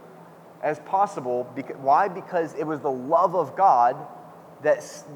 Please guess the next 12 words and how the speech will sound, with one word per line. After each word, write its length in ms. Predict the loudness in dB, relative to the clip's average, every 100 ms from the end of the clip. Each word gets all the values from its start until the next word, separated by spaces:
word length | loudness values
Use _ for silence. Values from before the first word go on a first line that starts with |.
| -6
that 180 | -4 -4
Jesus 380 | -8 -8 -10 -4
left 320 | 0 0 2
heaven 260 | 0 0
to 60 | -6
come 280 | -6 -6 -4
into 240 | -6 -4 -4
earth 320 | -4 -6 -6
to 80 | -10
make 160 | -4
all 140 | 0 0
this 200 | -2